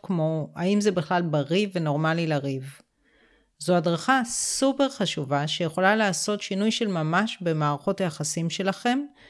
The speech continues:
עם בני בנות זוג, עם הורים וגם עם ילדים. אז יאללה, בואו נקפוץ למים.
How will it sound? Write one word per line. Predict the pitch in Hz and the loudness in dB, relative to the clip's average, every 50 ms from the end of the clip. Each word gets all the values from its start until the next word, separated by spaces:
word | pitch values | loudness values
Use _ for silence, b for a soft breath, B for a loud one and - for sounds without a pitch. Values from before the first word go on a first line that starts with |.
| b b b - | b b b -2
עם | 156 160 160 | 0 0 2
בני | 147 151 180 185 196 196 | 2 2 2 4 4 4
בנות | 180 175 185 180 175 160 | 2 2 0 0 0 -2
זוג, | 151 156 - 233 240 240 233 214 202 175 | -4 -2 2 4 6 6 6 6 4 2
עם | 175 165 160 | 0 0 2
הורים | 151 147 147 156 208 226 247 247 240 226 226 - | 2 2 2 4 4 4 4 4 2 0 0 0
וגם | 175 143 160 180 180 190 | 0 2 4 4 4 4
עם | 190 185 180 | 4 0 0
ילדים. | 175 160 156 151 147 139 151 143 139 139 139 147 151 _ _ _ _ _ _ _ - | 0 0 0 0 0 -2 -2 -2 -2 -4 -4 -8 -10 _ _ _ _ _ _ _ -6
אז | 175 175 160 175 | -4 -2 0 4
יאללה, | 185 185 185 185 175 156 156 151 - - - | 4 4 4 4 2 0 0 -2 -6 -8 -2
בואו | 170 175 180 190 | 2 4 4 4
נקפוץ | 190 196 185 - - - 170 156 - - | 4 2 -2 -4 -6 -6 -6 -4 -4 -4
למים. | 175 160 156 147 143 135 135 139 | -4 -4 -2 -2 -4 -4 -4 -6